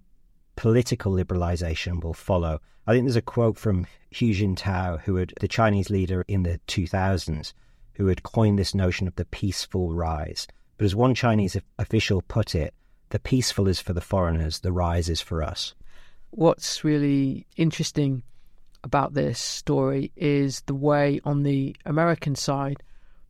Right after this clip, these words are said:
Speaker 2: that it moves from a question about geopolitics into a question about the American economy itself and the impact of, in some sense, we might say it's China's return as much as China's rise on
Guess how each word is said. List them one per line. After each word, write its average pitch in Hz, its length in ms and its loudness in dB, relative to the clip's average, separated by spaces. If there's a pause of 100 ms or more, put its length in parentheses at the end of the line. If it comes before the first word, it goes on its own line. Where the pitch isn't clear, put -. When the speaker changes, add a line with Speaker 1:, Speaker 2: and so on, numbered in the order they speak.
(120)
Speaker 2:
that 151 140 2
it 147 80 0
moves 175 420 2
from 151 260 0
a 135 380 0 (300)
question - 440 2
about 131 300 0
geopolitics 135 1040 0 (680)
into 139 480 2
a 131 60 0
question 135 640 -2 (100)
about 131 460 -2 (100)
the 139 160 2
American 135 420 2
economy 135 600 -2 (280)
itself 135 600 0 (340)
and 135 440 0 (300)
the 117 120 -2 (100)
impact - 460 0
of, 135 360 -2 (600)
in 180 60 0
some 214 180 2
sense, 147 180 2
we 147 80 0
might 143 160 0
say 143 100 2
it's 127 80 -2
China's 139 300 0
return 135 420 0
as 135 120 -6
much - 180 -6
as 123 240 -6
China's 131 500 -2
rise 135 380 2
on 135 240 0